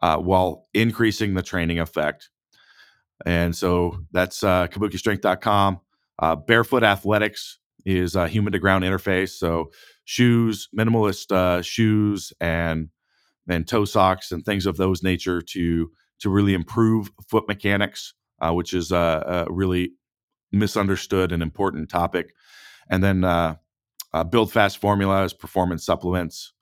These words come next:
So those are, you can find it all on Christopher Duffin dot com. Um, uh, social media,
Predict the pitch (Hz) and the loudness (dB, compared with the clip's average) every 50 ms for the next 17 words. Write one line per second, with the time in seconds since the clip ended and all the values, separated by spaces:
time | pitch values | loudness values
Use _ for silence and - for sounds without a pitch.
0 | _ _ _ _ _ - _ _ _ _ - - 82 85 85 82 - 113 123 131 | _ _ _ _ _ -20 _ _ _ _ -6 -2 0 0 0 2 2 2 2 2
1 | 110 110 123 113 110 98 - - _ - - 143 - - 139 135 135 123 110 110 | 2 2 2 2 2 2 -2 -6 _ -2 0 0 2 4 4 4 4 4 4 4
2 | 113 117 113 101 - 107 95 - - 98 82 85 82 - 92 85 85 80 76 - | 4 4 2 0 -2 -6 -6 -6 -4 -4 -2 -2 -2 -2 -2 -2 -2 -2 -2 -4
3 | 76 73 76 73 - _ _ _ _ - _ _ - - 95 92 92 90 85 85 | -4 -4 -4 -4 -6 _ _ _ _ -20 _ _ 4 6 6 6 6 4 0 -2
4 | - _ _ _ _ _ _ _ _ _ _ _ _ _ - - - 76 73 78 | -8 _ _ _ _ _ _ _ _ _ _ _ _ _ -10 -4 -2 0 0 0
5 | - - 147 139 135 - 131 127 127 127 127 127 131 135 135 117 - | 2 4 4 4 6 4 2 2 4 4 4 4 6 6 4 2 0